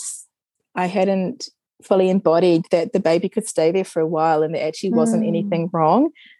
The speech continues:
Speaker 1: It's 'cause all my other births had been such a
Speaker 2: Mm.
Speaker 1: different, uh, thing to that. So I did go into fear at that point. Um,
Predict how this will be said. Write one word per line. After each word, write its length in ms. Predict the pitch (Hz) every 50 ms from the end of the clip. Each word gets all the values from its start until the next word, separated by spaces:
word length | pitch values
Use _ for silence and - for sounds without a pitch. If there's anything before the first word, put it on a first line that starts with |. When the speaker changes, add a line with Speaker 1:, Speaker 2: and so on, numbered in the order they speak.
| - -
Speaker 1:
It's 220 | 185 180 - -
'cause 200 | - - 180 190
all 100 | 185 185
my 140 | 196 190 165
other 140 | 175 196 180
births 340 | - 175 175 180 190 -
had 120 | - 185 -
been 180 | 175 180 175
such 340 | - - - 175 156 - -
a 60 | 185
Speaker 2:
Mm. 40 | 175
Speaker 1:
different, 460 | - - 220 208 202 202 226 220 208 - _ _ _ _ _ _ - - -
uh, 360 | 226 180 175 175 175 175 185 - - 254 -
thing 200 | - 202 185 196 208
to 80 | 226
that. 200 | 208 208 202 -
So 140 | - - 185
I 100 | 170 180
did 220 | 180 - 180 180 -
go 160 | 175 160 165
into 260 | 170 180 185 - - 180
fear 300 | - - 160 160 175 180
at 100 | - -
that 180 | 196 - -
point. 380 | - - 190 208 277 320 - - _ _ _ - - - _ _ _ _ -
Um, 560 | - 175 175 170 165 170 165 165 165 175 196